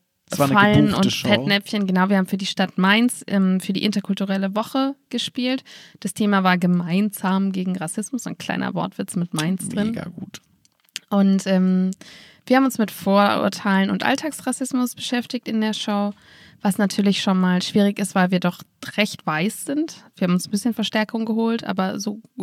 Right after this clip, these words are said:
Speaker 2: also keiner von uns ist schwarz.
Speaker 1: Wir sind überhaupt nicht wirklich divers in der Hinsicht.
Speaker 2: Nee. Und, ähm, insofern war das auf jeden Fall ein, ähm, ein Bergaufkampf schon mal. Und ich finde, wir haben, wir haben das ziemlich elegant gemacht, muss ich uns mal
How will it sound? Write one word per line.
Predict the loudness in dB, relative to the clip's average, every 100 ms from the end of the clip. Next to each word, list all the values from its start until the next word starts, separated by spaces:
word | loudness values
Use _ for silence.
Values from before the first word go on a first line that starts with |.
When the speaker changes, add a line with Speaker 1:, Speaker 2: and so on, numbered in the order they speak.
| -12 -14 -16 -20 _ _ _ -6
Speaker 2:
also | -2 -2
keiner | -2 0 0
von | -2 -4
uns | -4
ist | -6
schwarz. | -6 -6 -6 -6
Speaker 1:
Wir | -6
sind | -4
überhaupt | -4 -4 -6
nicht | -10 -8
wirklich | -8 -8 -12
divers | -8 -8 -8 -10 -12
in | -10
der | -10
Hinsicht. | -10 -4 2 4
Speaker 2:
Nee. | 4 2 -4 _ -20 _
Und, | 2 4 4 2 0
ähm, | 2 2 2 2 0 -4 -12 _ _ _ _ _ -18 -8
insofern | 2 4 6 6 4 4 4
war | 4
das | 2
auf | -2 0
jeden | 2 2
Fall | 0 0 0
ein, | 0 0 0 0 0
ähm, | 0 0 0
ein | 0
Bergaufkampf | 0 0 0 0 -6 -8 -6 -6 -12 -20 _ _
schon | -8 -4
mal. | -2 -2 -6 _ 0
Und | 2 2 -8 -12
ich | -6
finde, | -2 0
wir | 2 2
haben, | 2 0 -4 -4
wir | -2 0
haben | 0 -2
das | -4 -8 -4
ziemlich | 0 0 0
elegant | -2 -2 -4 -6 -6
gemacht, | -8 -6 -2
muss | -2
ich | -2
uns | -2 0
mal | -2 -2